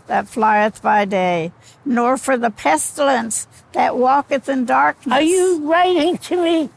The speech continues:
Speaker 2: Now, come on. Let me see all those,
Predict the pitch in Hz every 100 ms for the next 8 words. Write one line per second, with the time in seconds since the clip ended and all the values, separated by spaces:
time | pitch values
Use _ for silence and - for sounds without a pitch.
0 | _ _ _ _ _ _ _ - 294 359
1 | 220 - 381 349 370 269 - _ _ _
2 | 262 247 330 240 - 349 349 311 330 285
3 | 330 294 233 -